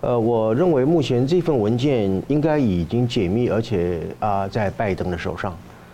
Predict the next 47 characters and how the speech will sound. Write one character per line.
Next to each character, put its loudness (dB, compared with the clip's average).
只 -2
是 0
就 2
说 0
现 -2
在 0
他 -2
拜 -2
登 0
还 -4
没 0
有 2
全 -4
部 0
的 -2
公 0
布， 2
也 -2
还 -4
没 2
有 2
提 -6
交 0
国 -2
会 0
啊。 -12
呃， 0
当 -2
然 0
我 2
们 0
确 0
实 -4
并 0
没 2
有 0
办 0
法 -2
完 -2
全 0
知 -2
道 2
原 2
因 2
是 0
什 -2
么 -8